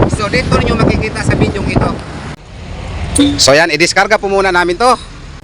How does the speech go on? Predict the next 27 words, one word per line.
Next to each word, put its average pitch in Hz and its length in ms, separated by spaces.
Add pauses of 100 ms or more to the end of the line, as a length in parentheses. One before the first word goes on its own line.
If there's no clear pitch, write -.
At 160 160
pagkatapos 190 480
namin 202 160
dito, 202 240
mga 202 160
brad, 220 200 (200)
pupunta 175 320
na 165 80
po - 80
kami - 240
sa 151 160
bintahan 156 400
ng 147 160
mga 147 160
amplifier 160 640
at 160 160
mga 151 320
speaker. 143 400 (400)
Oy, 262 160
dire! 302 400 (2500)
Huwag - 80
ka 254 160
kadumdum, 254 320
manililili! 269 560
<laughs> 294 80 (2250)
So, 202 320
sundin 277 240